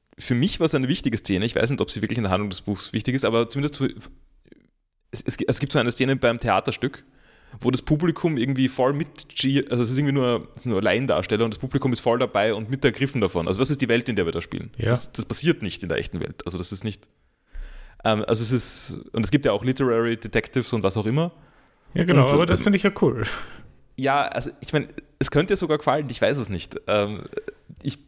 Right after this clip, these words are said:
Speaker 1: bin nicht sicher, noch immer nicht sicher, ob's mir gefällt.
Speaker 2: Mhm.
Speaker 1: Ich find's okay, ich möchte es fertig kriegen. Ich werd nicht die restlichen sechs Teile, die es bisher gibt, davon lesen.
Speaker 2: Ja,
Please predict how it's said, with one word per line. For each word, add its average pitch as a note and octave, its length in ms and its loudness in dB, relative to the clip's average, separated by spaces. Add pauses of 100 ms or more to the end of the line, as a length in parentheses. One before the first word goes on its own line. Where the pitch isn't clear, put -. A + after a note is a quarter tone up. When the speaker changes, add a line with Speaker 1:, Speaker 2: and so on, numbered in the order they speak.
(140)
Speaker 1:
bin D#3+ 140 2
nicht F3 180 -2
sicher, F#3 180 -4
noch D3 100 2
immer E3+ 140 0
nicht F3+ 100 0
sicher, F3+ 140 0
ob's - 140 -6
mir G3 100 2
gefällt. A#3 340 -2 (320)
Speaker 2:
Mhm. A2+ 260 0
Speaker 1:
Ich C#3 100 0
find's F#3 180 2
okay, D#3+ 420 0
ich - 120 -8
möchte C#3 240 0
es C#3+ 80 -2
fertig E3 280 0
kriegen. F3 320 -2
Ich - 120 -4
werd B2+ 180 2
nicht E3 200 -2
die C#3 140 2
restlichen D3 400 0
sechs D3+ 200 2
Teile, C#3+ 300 2
die D3 80 -8
es D3 60 -6
bisher D3+ 260 0
gibt, D3+ 320 -6 (280)
davon C3+ 300 -2
lesen. C#3+ 320 -2 (420)
Speaker 2:
Ja, C#3 360 2